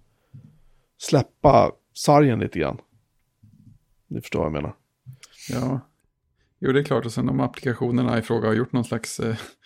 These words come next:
Speaker 2: val som gör att de inte faktiskt funkar i en modernare webbläsare, då är det ju riktigt jobbigt. För annars tänker man ju från användares håll så måste det finnas få som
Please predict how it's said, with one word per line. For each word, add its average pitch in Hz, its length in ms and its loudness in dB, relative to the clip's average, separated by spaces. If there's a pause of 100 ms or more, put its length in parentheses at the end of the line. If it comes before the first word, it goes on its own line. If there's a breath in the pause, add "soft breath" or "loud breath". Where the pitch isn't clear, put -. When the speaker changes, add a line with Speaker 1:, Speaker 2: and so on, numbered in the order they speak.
(340 loud breath)
Speaker 2:
val 117 380 0
som 117 160 -2
gör 104 100 0
att 98 80 -4
de - 100 -4
inte 104 260 -4
faktiskt 113 420 -10
funkar 107 420 -2
i - 20 0
en 123 120 0
modernare 123 480 -2
webbläsare, 110 420 -4
då 143 140 -4
är 151 60 -4
det 123 80 -4
ju 120 180 -6 (1800)
riktigt - 320 -8
jobbigt. 123 200 0
För 127 100 -2
annars 120 100 0
tänker 156 180 0
man 135 60 4
ju 127 40 2
från 123 160 0
användares 147 640 2
håll 113 140 2
så 123 100 -4
måste 123 200 -2
det 117 40 0
finnas 113 320 -2
få 170 380 -2
som 113 440 -2